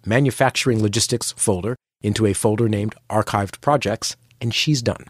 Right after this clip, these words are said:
Someone else might save the titanium prices file in a folder of commodity prices and the delivery schedule file into a folder of past delivery schedules. The key, as I've mentioned in my earlier episode on efficient filing,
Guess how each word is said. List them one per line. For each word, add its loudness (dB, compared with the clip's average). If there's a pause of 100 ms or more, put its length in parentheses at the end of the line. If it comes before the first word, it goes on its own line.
(640)
Someone 2
else 0
might 0
save 2
the 2
titanium 2
prices 0
file 0
in 0
a 2
folder 2
of -4
commodity 2
prices -4 (240)
and 2
the 2
delivery 4
schedule 0
file 0 (260)
into 2
a 2
folder 2
of -6
past 2
delivery 0
schedules. -6 (340)
The 6
key, 4 (340)
as 0
I've 4
mentioned 2
in 0
my 0
earlier 4
episode 2
on 0
efficient -4
filing, 0